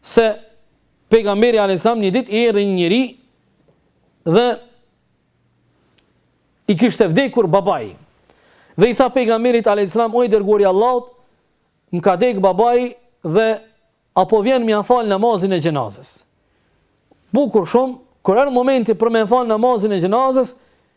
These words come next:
djali i këtij të vdekurit i tregon pejgamberit, thot: "Babai im ka trashëgu pas vetit një borxh, kalon pas vetit një borxh."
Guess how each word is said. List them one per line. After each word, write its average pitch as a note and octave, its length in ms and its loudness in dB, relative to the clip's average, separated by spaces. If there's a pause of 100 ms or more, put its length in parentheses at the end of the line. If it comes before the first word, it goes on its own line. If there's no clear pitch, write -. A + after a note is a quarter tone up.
(480)
djali B3 720 0 (460)
i F3+ 100 -2
këtij G#3+ 460 -4 (1120)
të A#3 140 2
vdekurit A#3+ 560 0
i G#3+ 80 -2
tregon A3 360 0
pejgamberit, A3 520 0
thot: A3 120 0
"Babai G3 500 0
im B3+ 180 -6 (420)
ka G#3 160 0
trashëgu G3 540 -2
pas F#3 220 0
vetit G#3+ 320 -2
një F#3 160 -2
borxh, B2+ 440 -6
kalon G#3 320 0
pas E3+ 140 -2
vetit G3+ 240 -2
një G#3+ 120 -2
borxh." C#3+ 300 -4